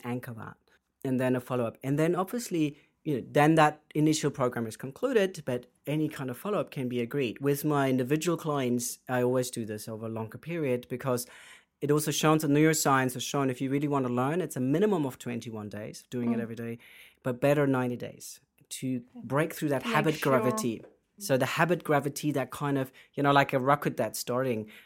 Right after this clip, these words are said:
Speaker 1: it needs a lot more energy at the beginning than when it gets into sailing
Speaker 2: Yes.
Speaker 1: mode. So you need to accompany people through that because our brain apps are, you know,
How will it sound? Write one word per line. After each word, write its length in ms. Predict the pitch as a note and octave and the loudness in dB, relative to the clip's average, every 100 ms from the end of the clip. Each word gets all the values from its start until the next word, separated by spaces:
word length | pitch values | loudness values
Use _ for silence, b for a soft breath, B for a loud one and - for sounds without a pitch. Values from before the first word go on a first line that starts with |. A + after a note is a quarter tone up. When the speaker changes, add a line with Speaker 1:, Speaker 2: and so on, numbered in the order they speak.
| _ | _
Speaker 1:
it 140 | B2+ | -2
needs 260 | C#3+ D#3+ D#3 | 4 4 4
a 40 | |
lot 180 | C#3 D#3+ | 2 2
more 100 | E3 | 2
energy 300 | D3 C#3+ C3+ | 0 -2 -2
at 60 | B2 | -6
the 60 | |
beginning 540 | A2+ A#2 B2+ A#2+ G#2+ A#2 _ _ - | -6 -6 -4 -4 -6 -12 _ _ -10
than 180 | A#2 | -8
when 140 | A2+ A#2 | -6 -6
it 60 | |
gets 280 | G#2+ A#2 - | -6 -8 -10
into 180 | A2+ A#2+ | -14 -12
sailing 400 | - A2+ G#2+ G#2+ | -12 -10 -10 -8
Speaker 2:
Yes. 60 | A#2+ | -10
Speaker 1:
mode. 200 | - - | -12 -16
So 280 | - A#2 A2+ B B | -10 -6 -6 B B
you 100 | - C3 | -4 0
need 140 | D#3 | 2
to 80 | E3+ | 2
accompany 500 | C#3 D3 D3+ D#3 C#3+ | 2 -2 -2 -2 -4
people 360 | C3+ B2 A#2+ | -6 -10 -10
through 240 | A2+ - C#3+ | -10 -8 -2
that 280 | C3 A#2+ - | -2 -2 -6
because 420 | B2 C3+ B2+ A#2+ b b _ _ - | -6 0 0 -2 b b _ _ -2
our 480 | B2 C#3 C3+ B2 A#2+ _ | 4 6 8 6 4 _
brain 340 | C#3+ C3 C#3+ G3+ | -2 2 4 6
apps 340 | C3+ A#2+ - | 4 2 0
are, 200 | C3 B2+ B2 B B B | 0 2 0 B B B
you 160 | D3 C#3+ | 2 4
know, 200 | C3 | 4